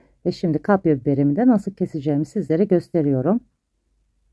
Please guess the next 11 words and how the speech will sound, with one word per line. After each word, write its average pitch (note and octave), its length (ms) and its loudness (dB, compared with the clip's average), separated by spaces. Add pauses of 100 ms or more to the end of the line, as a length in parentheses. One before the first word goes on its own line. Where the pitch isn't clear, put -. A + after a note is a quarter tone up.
(680)
Tekrar D#3+ 380 2
belirtiyorum. E3+ 600 0
Ben A3 360 0
kevgirden G#3 600 2
sonrasını G3 500 0
geçirmeyeceğimden D#3+ 960 0
dolayı F#3+ 300 2
ortadaki F#3+ 520 -2
çekirdeklerinden D3+ 800 -2
tamamen G3 560 0
çıkartıyorum. D#3 840 -2